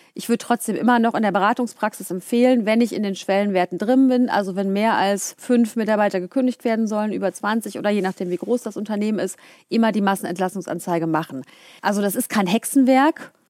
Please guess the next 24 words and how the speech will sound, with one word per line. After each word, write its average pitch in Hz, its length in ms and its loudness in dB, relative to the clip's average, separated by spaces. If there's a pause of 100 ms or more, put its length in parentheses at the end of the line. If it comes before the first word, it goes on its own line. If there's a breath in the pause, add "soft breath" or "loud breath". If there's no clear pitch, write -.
Man 202 180 0
muss 233 140 4
es 220 100 -2
einmal 208 280 2
sauber 196 360 2
aufgesetzt 247 680 0
haben 226 280 2
und 190 140 -6
dann 196 120 0
macht 220 240 -2
man 226 140 0
das, 214 200 0
dann 190 120 -2
ist 208 100 -4
es 202 160 -6
gut, 247 220 -2
dann 190 140 -2
hat 208 160 -2
man 214 120 -2
sich 190 160 -6
diese 226 460 0
Thematik, 220 540 2
diese 208 180 -4
Problematik 220 800 0